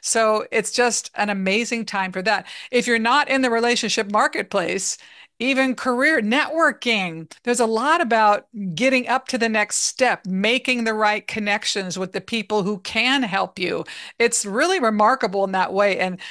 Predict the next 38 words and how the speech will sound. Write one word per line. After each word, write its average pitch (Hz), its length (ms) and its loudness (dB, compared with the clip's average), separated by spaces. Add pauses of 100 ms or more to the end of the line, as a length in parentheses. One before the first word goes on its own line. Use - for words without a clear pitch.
there's, 214 320 0 (160)
there's 226 240 0
really 294 200 2
a 233 60 -4
lot 247 220 0
of 202 140 -2
desire 196 960 2
in, 202 320 -4
in 226 320 -2
the 208 100 -2
collective 190 720 -2
to 180 380 -2 (340)
kinda 220 360 -4 (140)
make 220 360 -2
things 226 240 -2
happen, 226 340 0
and, 208 240 -4
and 208 220 -2
there's 196 200 0
motivation. 208 1120 0 (460)
Uh, 185 260 0
and 202 240 -4
so 233 400 2
you 226 160 -2
partner 277 540 2
all 254 160 4
this 240 180 2
together, 220 540 0
and 196 100 0
it, 196 480 -4 (140)
it, - 280 -2
it 233 180 0
could 220 180 -2
be 247 140 2
a 226 40 2
very 226 400 0
intense 220 540 -2
month. 254 480 2